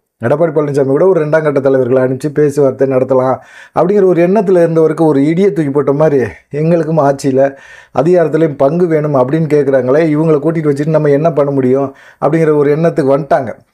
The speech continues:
அதே ஜெயக்குமாரை வச்சு எடப்பாடி பழனிசாமி மூலமா ஒரு அறிக்கை விடுறாங்க. எடப்பா-, ஜெயக்குமார் பேசும்போது கூட ஒரு விஷயத்த சொல்றாரு.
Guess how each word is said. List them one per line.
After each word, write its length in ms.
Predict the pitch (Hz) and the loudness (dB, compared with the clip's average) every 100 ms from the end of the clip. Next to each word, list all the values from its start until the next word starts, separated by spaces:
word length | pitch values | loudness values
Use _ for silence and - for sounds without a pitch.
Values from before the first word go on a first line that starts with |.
| _ - | _ -2
அதே 140 | 196 | 0
ஜெயக்குமாரை 480 | 196 190 185 175 156 | 2 2 2 2 2
வச்சு 400 | 151 156 165 147 | 0 2 2 2
எடப்பாடி 220 | 151 151 | 0 0
பழனிசாமி 440 | 139 135 127 131 123 | 0 -2 -2 -2 0
மூலமா 280 | 127 131 151 | 0 2 2
ஒரு 140 | 131 | 2
அறிக்கை 280 | 127 143 147 | 0 0 0
விடுறாங்க. 380 | 127 131 123 139 139 | 2 0 0 0 0
எடப்பா-, 520 | 131 139 139 127 120 | 2 2 2 2 0
ஜெயக்குமார் 400 | 123 156 156 143 | -2 -2 0 0
பேசும்போது 400 | 135 135 135 123 | 0 -2 -2 0
கூட 140 | 123 | 2
ஒரு 160 | 135 123 | 0 0
விஷயத்த 280 | 113 135 123 | -2 -2 -2
சொல்றாரு. 340 | 131 127 120 | -2 0 -2